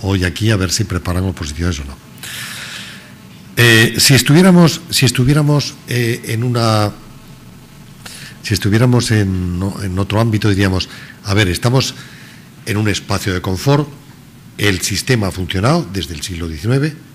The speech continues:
mm, más o menos bien, aunque no es el mismo sistema que el siglo diecinueve. Yo he tenido ocasión, en un trabajo que hice sobre la oficina judicial precisamente, eh, cómo se fue generando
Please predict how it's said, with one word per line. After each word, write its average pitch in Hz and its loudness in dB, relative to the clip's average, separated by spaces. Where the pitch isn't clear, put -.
mm, 82 -10
más 85 -6
o - -10
menos 90 -4
bien, 143 0
aunque 101 -2
no 104 2
es 131 0
el 117 0
mismo 113 0
sistema 101 -2
que 90 -8
el 87 -4
siglo 98 -4
diecinueve. 104 -2
Yo 104 2
he - -4
tenido 107 2
ocasión, 101 0
en 98 -2
un 98 -4
trabajo 101 -2
que 104 0
hice 107 -2
sobre 95 0
la 98 -2
oficina 87 -4
judicial 95 -4
precisamente, 120 -4
eh, 101 0
cómo 101 0
se 95 -2
fue 110 0
generando 92 -2